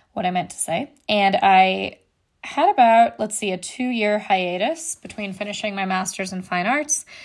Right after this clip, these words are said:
and jumping into my Chinese medicine program. And in that two-year hiatus, I did have some cool experiences with art where I had been able to live in Ireland for a summer, um,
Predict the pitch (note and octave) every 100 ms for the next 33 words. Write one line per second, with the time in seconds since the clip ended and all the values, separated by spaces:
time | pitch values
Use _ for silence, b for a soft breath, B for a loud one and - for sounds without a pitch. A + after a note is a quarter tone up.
0 | B B B G3+ G3+ G3 G#3 G3 F#3+ G3
1 | F#3+ - G3 F#3 F#3 F3 E3+ E3+ E3+ G#3
2 | - - F#3+ _ _ B B B B -
3 | A#3+ D4 F#4 G4 - B3+ B3 A#3 G#3+ F#3
4 | F#3 - G#3+ - - - G3 F#3+ G3 G3+
5 | F4 C#4 A3 G#3+ G3+ F#3+ G#3 F#3+ - F#3+
6 | F#3+ F#3 F#3+ F#3 F#3 - F3+ F3+ F3+ -
7 | - F#3 F#3 F3+ F#3+ E3+ D#3+ - F#3+ F3
8 | F3 F3 F3+ F3 F#3 F3 F3 F3 G#3+ A#3
9 | A#3+ A#3 - G#3+ G3+ G3+ F#3+ G3 F#3+ -
10 | F3 D#3+